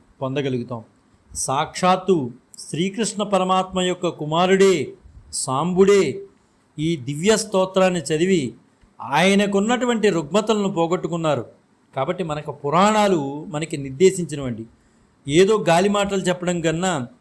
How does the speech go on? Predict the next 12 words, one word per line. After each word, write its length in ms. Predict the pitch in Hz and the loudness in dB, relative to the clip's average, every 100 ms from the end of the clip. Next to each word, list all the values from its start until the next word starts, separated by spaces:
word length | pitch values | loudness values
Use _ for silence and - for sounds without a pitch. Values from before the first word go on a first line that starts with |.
| - | -10
మన 140 | 147 | -8
పురాణాలు 580 | 135 139 151 185 202 190 | -6 -4 0 2 4 4
ఏవైతే 340 | 170 196 196 | 4 2 2
చెప్తున్నాయో 680 | 196 180 170 165 156 151 180 - _ _ 117 | 2 0 -4 -2 -2 -2 -4 -8 _ _ -8
దాన్ని 460 | 117 139 196 233 | 0 2 4 2
ప్రామాణికంగా 760 | 220 175 175 214 233 233 233 226 | 0 0 0 2 2 2 0 0
తీసుకుని 380 | 196 185 - 180 | 0 -4 -4 -4
వెళ్ళిన 280 | 160 175 180 | -2 0 0
రోజున 380 | 160 151 165 - _ - - 127 | -2 -2 -8 -10 _ -20 -14 -14
చక్కటి 320 | - - 220 | -6 -2 -2
ఫలితాలను 460 | 160 151 151 147 147 | -2 -4 0 0 -2
మనం 300 | 139 196 | -6 -6